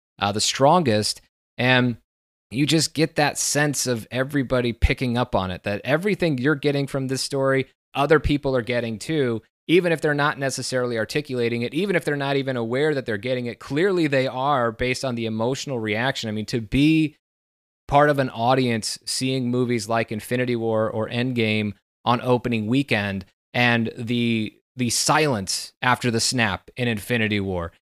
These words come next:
and even through the credits of Infinity War, so different than the cheers you normally get at the end of a Marvel movie. And then the catharsis in Endgame, and, and people just going on this emotional ride with you.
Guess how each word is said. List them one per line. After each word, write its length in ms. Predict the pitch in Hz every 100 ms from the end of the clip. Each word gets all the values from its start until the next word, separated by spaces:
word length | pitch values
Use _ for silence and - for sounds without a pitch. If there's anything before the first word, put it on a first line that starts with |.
| -
and 100 | 131
even 300 | 139 143 143
through 180 | 143 131
the 80 |
credits 640 | 123 - 131 117 98 - - _ _
of 160 | 123 117
Infinity 500 | 113 - 127 107 104
War, 220 | 101 90
so 240 | - 160
different 480 | 143 151 151 131 117
than 160 | 120 113
the 100 | 110
cheers 480 | - 156 156 131
you 80 | 117
normally 360 | 120 120 120 113
get 200 | 117 110
at 140 | 107
the 180 | 113 110
end 300 | 113 113 110
of 160 | 110 104
a 60 |
Marvel 360 | 104 110 110 110
movie. 400 | 107 101 101 95 _ _ _
And 200 | 127 147
then 460 | 147 160 165 156 151 120
the 400 | 120 127 123 123
catharsis 960 | - 139 - 120 139 156 - 117 - -
in 220 | 123 123
Endgame, 640 | 120 131 147 117 92 87 87
and, 260 | 117 113
and 160 | 113 117
people 240 | 147 147
just 340 | 139 139 117 -
going 280 | 135 135 127
on 220 | 131 127
this 180 | 123 120
emotional 560 | 110 127 135 139 123
ride 300 | 117 123 123 110
with 180 | 131
you. 260 | 113 110 101